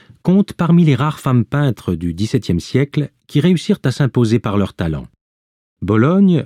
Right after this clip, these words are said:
où se déroula sa brève carrière, était alors, à l'égal de Rome, un des premiers centres artistiques d'Italie. Elisabetta partageait les préoccupations picturales des artistes bolonais de sa génération,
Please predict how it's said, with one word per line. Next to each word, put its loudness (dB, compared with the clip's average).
où -4
se -4
déroula 0
sa -8
brève -4
carrière, -2
était 0
alors, 2
à -4
l'égal 2
de 2
Rome, 2
un 2
des 2
premiers 2
centres -2
artistiques -2
d'Italie. -4
Elisabetta 0
partageait -2
les 2
préoccupations 0
picturales -2
des 0
artistes -6
bolonais 2
de -2
sa -4
génération, -6